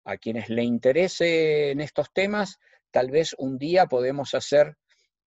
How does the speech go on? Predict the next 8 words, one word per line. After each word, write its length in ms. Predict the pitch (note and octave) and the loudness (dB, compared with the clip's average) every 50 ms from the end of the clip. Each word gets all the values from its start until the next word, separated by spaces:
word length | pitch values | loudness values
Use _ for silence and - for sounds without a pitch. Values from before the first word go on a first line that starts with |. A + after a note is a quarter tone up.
| - - - | -20 -18 -12
un, 880 | - B2+ B2+ B2 A#2+ A#2+ A#2 A#2 A2+ A2+ A2 G#2+ G#2 G2+ G2+ G2 F#2+ _ _ _ _ _ _ _ _ _ _ _ _ _ _ - _ - | -10 -10 -8 -8 -8 -6 -6 -6 -6 -8 -10 -12 -12 -12 -16 -18 -20 _ _ _ _ _ _ _ _ _ _ _ _ _ _ -20 _ -10
un 240 | - A#2 A#2+ A#2+ A#2 | -6 -4 -4 -2 -2
trabajo, 840 | - A#2 A2+ A#2 B2 C3+ B2+ - - - C#3 C#3 C#3+ C#3+ C#3+ - _ _ _ - - _ _ _ - | -2 0 0 2 2 0 0 -2 -2 0 2 2 2 0 -2 -6 _ _ _ -20 -20 _ _ _ -12
eh, 320 | G#2+ G#2 G2+ G2+ G2+ G#2 | -10 -8 -8 -8 -8 -12
fuera 480 | F#2+ - _ - A2+ A2+ A#2+ B2 B2 A#2 | -16 -16 _ -6 -2 -2 0 0 0 0
de 380 | A2 G#2 G#2 G2+ G#2 G2+ G2+ G2+ | -2 -4 -8 -10 -10 -12 -12 -12
la 120 | G2 G2+ | -12 -6
cátedra 760 | - - C#3+ E3 D#3+ - E3+ E3+ F3 F3+ F#3 F#3+ G#3 G#3+ - | 0 2 2 2 2 4 4 4 4 4 4 4 2 0 -6